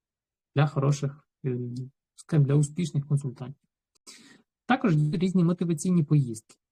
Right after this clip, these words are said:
Наш консультант в середньому два-три рази в рік їздить на різні відпочинкові тури. Що це важливо, що це все за рахунок компанії, тобто ви не оплачуєте ці поїздки.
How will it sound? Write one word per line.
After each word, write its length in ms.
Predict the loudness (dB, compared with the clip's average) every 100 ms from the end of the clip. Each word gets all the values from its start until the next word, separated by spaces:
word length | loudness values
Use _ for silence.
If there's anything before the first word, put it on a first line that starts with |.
| -8
Наш 320 | -4 -4 -6 _ _ _
консультант 580 | 0 2 0 0 -2 -2
в 60 |
середньому 460 | -2 0 2 4 2
два-три 920 | 2 0 2 0 -2 -2 0 2 2
рази 300 | 2 0 -2
в 100 | -2
рік 320 | -2 -2 0
їздить 420 | 2 2 0 -6
на 180 | -6 -6
різні 340 | -2 0 0 -4
відпочинкові 640 | -6 -12 -6 -4 -2 -2
тури. 240 | -2 -6 -8 _ _ _
Що 160 | -10
це 120 | -4 0
важливо, 460 | 2 4 2 2
що 480 | -2 -2 0 0 -2 -12 -12
це 140 | -6
все 340 | -4 -4 -4 -4
за 140 | -2
рахунок 360 | -2 0 0 0
компанії, 500 | -6 -6 -8 -10 -12
тобто 180 | -8 -2
ви 80 | 2
не 120 | 2
оплачуєте 520 | 0 -2 -2 -6 -14
ці 120 | -16 -12
поїздки. 420 | -10 -12 -18